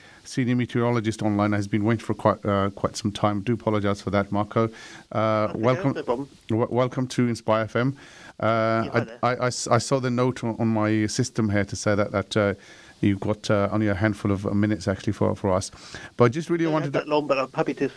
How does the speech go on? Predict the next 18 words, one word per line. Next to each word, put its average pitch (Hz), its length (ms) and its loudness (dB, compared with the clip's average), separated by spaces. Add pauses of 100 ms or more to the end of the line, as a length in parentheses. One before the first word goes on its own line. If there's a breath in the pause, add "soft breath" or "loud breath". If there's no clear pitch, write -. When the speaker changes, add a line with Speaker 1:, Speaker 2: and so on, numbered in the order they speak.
Speaker 2:
yeah, 113 160 -4 (120)
happy 127 240 -14
to - 80 -20
speak. - 240 -14
Yeah, 127 80 -12
that's - 120 -20
fine. 113 160 -16 (200)
Speaker 1:
Excellent. 98 460 0
So, 107 220 2 (500 loud breath)
uh, 120 160 0
just 151 240 -2
wanted 156 180 -2
to 160 100 0
understand, 143 420 0
I 117 40 -4
guess, 120 320 -2
uh, 107 420 0
um, 104 460 2